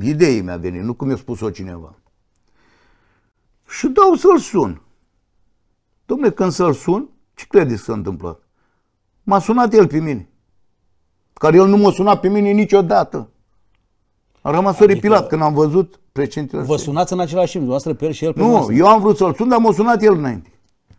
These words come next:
Speaker 1: Și îmi spune: „Sornic, ce faci?” Păi zic: „Că, ce să fac, domn președinte, uite pe acasă. Hai, nu vii la o masă?”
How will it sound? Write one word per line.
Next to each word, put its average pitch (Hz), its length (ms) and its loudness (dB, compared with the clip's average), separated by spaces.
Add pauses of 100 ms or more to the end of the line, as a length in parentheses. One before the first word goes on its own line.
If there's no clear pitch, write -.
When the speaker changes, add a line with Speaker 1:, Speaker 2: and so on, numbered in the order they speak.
(920)
Speaker 1:
Și - 100 -10
îmi 208 100 2
spune: 240 220 0
„Sornic, 220 380 2
ce - 100 -10
faci?” 151 400 -4
Păi 262 220 -2
zic: 262 200 -2
„Că, - 160 -6 (300)
ce - 160 -10
să - 100 -14
fac, 370 140 -2
domn 320 140 -4
președinte, 156 420 -8
uite 233 160 -8
pe - 80 -8
acasă. 190 440 -8 (1120)
Hai, 240 240 0
nu 208 100 0
vii 170 600 -2
la 160 120 -6
o 165 100 -4
masă?” 202 380 -10